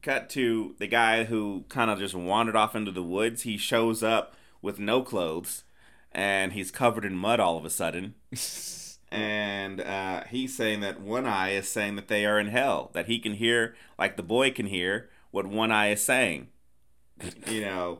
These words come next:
Speaker 2: <laughs>
Speaker 1: and I'm thinking, "Okay, are these guys dead?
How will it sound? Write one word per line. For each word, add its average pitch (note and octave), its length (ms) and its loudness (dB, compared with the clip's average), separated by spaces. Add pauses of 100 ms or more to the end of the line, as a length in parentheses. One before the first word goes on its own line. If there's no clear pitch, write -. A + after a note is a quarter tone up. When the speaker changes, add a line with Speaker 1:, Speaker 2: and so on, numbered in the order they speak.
(320)
Speaker 2:
<laughs> - 320 -16
Speaker 1:
and G2+ 640 -4 (840)
I'm A#2+ 180 0
thinking, A#2+ 300 -2
"Okay, G2+ 400 0
are F2+ 160 -2
these G2+ 220 -6
guys C3+ 300 0
dead? A2+ 320 4